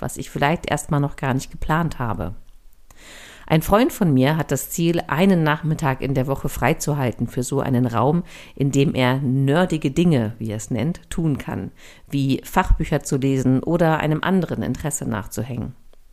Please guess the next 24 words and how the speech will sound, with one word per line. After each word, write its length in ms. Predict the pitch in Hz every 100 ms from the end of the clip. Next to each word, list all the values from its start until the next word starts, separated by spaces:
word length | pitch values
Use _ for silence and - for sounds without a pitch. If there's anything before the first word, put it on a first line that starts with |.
| - - - - - -
Das 160 | - -
hat 120 | 180
mich 160 | 185 -
dazu 260 | 175 -
bewogen, 560 | 156 147 147 180 202 208 -
meinen 320 | 139 139 139
Kalender 440 | - 135 117 131
für 140 | 127 156
dieses 340 | - 160 160 147
Jahr 120 | 127
durchzugehen 760 | 135 139 - 143 139 170 185 -
und 260 | 196 208 -
mir 160 | 175
in 220 | - 151 156
möglichst 500 | 214 220 190 - - -
jeder 340 | 107 151 160
Woche 400 | 151 120 147 147 -
einen 240 | 131 123
freien 400 | 127 - 160 170
Zeitblock 520 | - 156 151 - 110 -
einzutragen. 800 | 92 117 - - 85 82 - - - - - - -
Ich 160 | - -
bin 160 | 143
gespannt, 540 | 127 - - 240 311